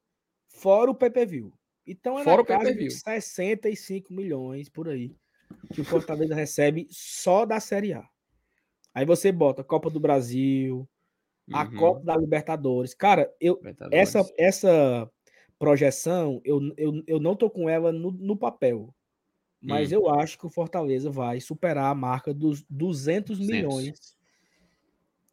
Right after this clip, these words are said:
Speaker 1: de receita, tá?
Speaker 2: Uhum.
Speaker 1: Duzentos milhões de receita. Sabe por quê, Felipe? Tu bota aí, ó.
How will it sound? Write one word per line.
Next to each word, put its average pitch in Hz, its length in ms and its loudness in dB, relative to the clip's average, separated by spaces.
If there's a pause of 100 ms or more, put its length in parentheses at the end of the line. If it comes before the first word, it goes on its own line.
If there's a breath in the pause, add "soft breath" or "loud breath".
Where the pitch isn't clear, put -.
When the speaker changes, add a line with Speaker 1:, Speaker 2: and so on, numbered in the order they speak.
(140)
Speaker 1:
de 147 160 0
receita, 165 420 -2
tá? 139 160 -20 (2000)
Speaker 2:
Uhum. 113 340 -6
Speaker 1:
Duzentos 160 580 0
milhões 160 400 0
de 160 80 -4
receita. 180 180 -4
Sabe 202 120 -2
por 202 100 -6
quê, 240 160 10
Felipe? 156 200 -2
Tu 202 60 -2
bota 220 260 2
aí, 202 120 6
ó. 123 160 4